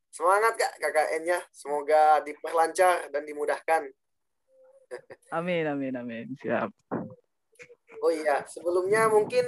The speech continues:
Speaker 1: dari teman-teman belum pada kenal nih sama Kak Syahrul. Mungkin ada yang belum tahu maksudnya. Eh, boleh nih Kak Syahrul perkenalan du-, dulu, Kak?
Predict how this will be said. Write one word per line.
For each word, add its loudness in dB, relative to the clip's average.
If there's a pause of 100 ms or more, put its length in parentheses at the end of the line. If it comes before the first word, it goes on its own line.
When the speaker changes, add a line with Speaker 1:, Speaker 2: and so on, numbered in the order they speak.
(140)
Speaker 1:
dari 4
teman-teman -6 (440)
belum 2
pada 0
kenal 0
nih 2
sama -2
Kak -6
Syahrul. -4
Mungkin -10
ada -4
yang -4
belum -10
tahu 0
maksudnya. -8 (240)
Eh, 2 (200)
boleh -2
nih 0
Kak -4
Syahrul 0
perkenalan -4
du-, -2
dulu, -2
Kak? -2